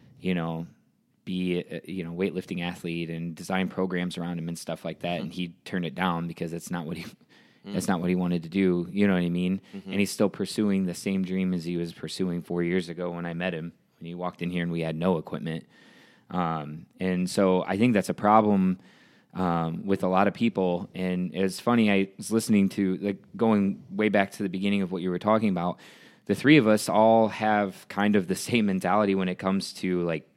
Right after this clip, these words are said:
Speaker 1: what we're all doing at this stage in our life right now.
Speaker 2: Mm-hmm.
Speaker 1: Um, our stories are also very different, but our stories are definitely filled with,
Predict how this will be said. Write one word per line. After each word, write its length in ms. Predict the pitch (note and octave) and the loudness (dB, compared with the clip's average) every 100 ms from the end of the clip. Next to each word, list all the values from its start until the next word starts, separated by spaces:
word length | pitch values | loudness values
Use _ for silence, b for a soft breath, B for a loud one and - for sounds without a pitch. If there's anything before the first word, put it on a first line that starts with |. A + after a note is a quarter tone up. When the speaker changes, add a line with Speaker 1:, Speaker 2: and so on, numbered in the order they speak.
| _ _ _ _ _ - | _ _ _ _ _ -6
Speaker 1:
what 200 | F#2 A2 | 0 2
we're 220 | G#2 G2+ | 4 6
all 140 | F#2+ G2 | 6 6
doing 400 | G2+ G#2+ G2+ F#2 | 6 6 4 2
at 80 | |
this 120 | F#2 F#2 | -2 -2
stage 300 | - G2 F2+ | 0 0 2
in 80 | |
our 100 | F2 | 0
life 300 | E2+ F#2 G#2 | 2 2 2
right 160 | E2 D#2 | 0 -4
now. 300 | D2+ D2+ D2 | -4 -10 -12
Speaker 2:
Mm-hmm. 200 | - B B B B B | -14 B B B B B
Speaker 1:
Um, 360 | E2+ F2+ F2 F2+ | 0 2 2 0
our 100 | G2+ | -4
stories 400 | F#2+ A#2 A#2 G#2 | -2 4 4 6
are 240 | G2 F2+ F#2 | 4 2 2
also 360 | G2 - G2+ | 0 0 0
very 260 | F#2 F#2+ F2 | 2 2 2
different, 340 | F#2+ - F#2 | 0 -2 -4
but 80 | F2 | -2
our 140 | F2 | -4
stories 500 | F2 - G2 F#2+ F2 | -4 -2 0 2 0
are 140 | F2 E2+ | -2 -2
definitely 400 | F2 F#2 F#2+ E2+ | -4 -4 -6 -8
filled 380 | - G2 F#2 E2+ | -6 -4 -2 -2
with, 440 | E2+ E2+ - - | -4 -4 -8 -20